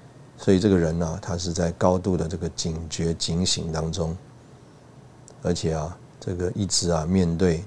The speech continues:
挑战，还有艰难的情形里面度过的。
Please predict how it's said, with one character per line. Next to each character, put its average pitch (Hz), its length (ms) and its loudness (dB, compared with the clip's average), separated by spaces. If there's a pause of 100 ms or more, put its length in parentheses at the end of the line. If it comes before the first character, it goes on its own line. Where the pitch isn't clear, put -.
挑 - 360 -2
战， 95 200 4 (380)
还 82 160 -4
有 78 220 -2
艰 90 280 2
难 85 200 -4
的 98 100 -8 (180)
情 95 240 -8
形 87 240 -6
里 - 100 -8
面 - 220 -6 (680)
度 82 160 2
过 76 240 -2
的。 - 100 -14